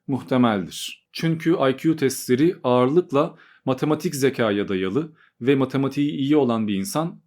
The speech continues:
yüksek I Q çıkar. Ama bu gerçekten de yüksek zekaya sahip olduğu anlamına gelmiyor. Mesela diyelim ki ben şu anda I Q testi yaptırdım ve matematikten anlamıyorum ve I Q'm doksan çıktı.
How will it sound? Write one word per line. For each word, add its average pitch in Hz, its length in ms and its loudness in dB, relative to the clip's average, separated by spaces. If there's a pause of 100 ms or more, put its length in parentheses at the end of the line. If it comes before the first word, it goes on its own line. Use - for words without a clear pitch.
yüksek 160 360 -2
I 110 160 0
Q 98 180 -6
çıkar. - 440 -12 (340)
Ama 131 280 2
bu 135 100 0
gerçekten 143 640 2
de 147 360 -2
yüksek 127 420 -2
zekaya 127 440 2
sahip 117 420 -2
olduğu 104 300 -4
anlamına 113 420 0
gelmiyor. 107 460 0 (460)
Mesela 147 540 4
diyelim 156 340 2
ki 147 160 -2
ben 143 140 0
şu 160 200 -2
anda 143 380 2
I 131 80 0
Q 139 160 -8
testi - 360 -4
yaptırdım 110 600 -4 (220)
ve 135 140 4
matematikten 139 640 -2
anlamıyorum 120 640 0
ve 135 240 2
I 127 40 -2
Q'm 139 260 -4
doksan 131 340 0
çıktı. - 420 -14